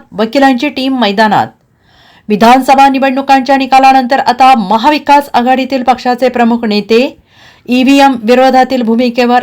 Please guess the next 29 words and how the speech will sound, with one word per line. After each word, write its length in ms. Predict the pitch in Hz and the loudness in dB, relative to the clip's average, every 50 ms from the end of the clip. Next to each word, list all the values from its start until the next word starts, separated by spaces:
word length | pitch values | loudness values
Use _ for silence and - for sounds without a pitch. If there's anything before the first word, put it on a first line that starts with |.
| - - | -2 -2
एकमतानं 580 | 226 247 262 262 247 247 247 247 247 240 247 240 | -2 -2 0 0 0 0 0 2 2 2 2 0
पुढे 300 | 240 240 226 233 269 277 | -2 -2 0 0 0 2
जात 160 | 269 269 262 262 - | 2 2 0 0 -2
असल्याचं 400 | - 240 233 240 240 233 233 277 | -6 -4 -2 -2 -2 -2 0 -2
पाहायला 420 | 277 277 254 233 226 247 254 269 262 | -2 -2 -2 -2 -2 -2 0 0 0
मिळतं 300 | 240 190 156 - - 147 | 0 -2 -4 -2 -2 -2
आहे. 220 | 131 120 127 139 _ _ _ _ _ _ _ - | -2 -2 -6 -12 _ _ _ _ _ _ _ -2
कारण 340 | 208 185 156 165 170 202 240 233 - _ _ _ _ _ _ _ | 0 2 2 2 2 0 -2 -4 -8 _ _ _ _ _ _ _
शिवसेना 520 | - - 190 180 214 214 247 240 240 277 | -8 -4 -2 -2 0 0 2 2 2 2
ठाकरे 440 | 285 277 - 262 247 247 277 294 294 | 0 0 0 -2 0 0 0 0 0
गट 200 | 254 220 151 131 - - _ _ _ | 0 -2 -2 -4 -6 -12 _ _ _
आणि 320 | - 185 214 214 233 254 269 - - | -2 0 0 0 -2 -4 -6 -8 -4
राष्ट्रवादी 640 | 180 180 190 190 - - 254 254 262 233 285 320 | 0 0 0 0 0 -2 -2 -2 -2 -2 -4 -6
शरदचंद्र 640 | 320 - 247 220 254 294 277 - 330 294 277 294 277 | -6 -4 -2 -2 -2 -2 -2 -2 -2 -2 0 0 0
पवार 360 | 277 240 185 180 165 160 - - _ _ _ _ _ - | 0 0 0 0 0 0 -2 -6 _ _ _ _ _ -4
पक्षाच्या 520 | - 240 240 - 269 269 262 262 233 196 190 226 - _ _ _ _ _ _ - - | -4 -4 -2 0 -2 -2 0 0 -2 -2 -2 -4 -8 _ _ _ _ _ _ -2 0
पराभूत 360 | 254 269 285 294 247 320 339 - - _ _ _ - | 2 4 4 4 2 0 -2 -4 -8 _ _ _ -2
आमदारांची 580 | 226 247 240 247 254 285 302 302 302 285 269 320 - - | 0 0 0 2 2 2 4 2 2 0 -2 -4 -2 2
आज 240 | 247 254 262 254 | 2 2 2 2
मुंबईत 380 | 247 240 233 220 220 240 247 247 | 0 0 0 0 0 0 -2 -2
बैठक 320 | 196 202 185 - 202 185 165 156 | 0 -2 -2 -2 -2 -4 -6 -6
झाली. 280 | 180 143 135 151 190 196 _ _ _ _ _ _ _ _ - | -8 -8 -8 -10 -12 -14 _ _ _ _ _ _ _ _ -4
या 60 | 180 | -2
बैठकीत 540 | 175 185 190 185 185 226 240 233 247 277 285 277 _ _ _ _ - | 0 2 0 2 2 0 0 0 -2 -4 -6 -6 _ _ _ _ 0
पराभूत 340 | 208 196 208 220 220 269 277 - - | 2 2 2 2 2 0 -4 -4 -2
आमदारांनी 500 | 233 233 233 240 254 262 262 262 269 294 | 0 2 2 4 4 4 2 2 0 -2
निकालावर 500 | 269 254 240 269 262 262 262 254 294 302 | -4 -2 0 2 2 4 4 2 2 0
संशय 380 | 285 285 254 247 240 240 302 311 | 0 0 -2 -2 -2 -2 -2 -2
व्यक्त 260 | 302 247 233 - | -2 -4 -4 -4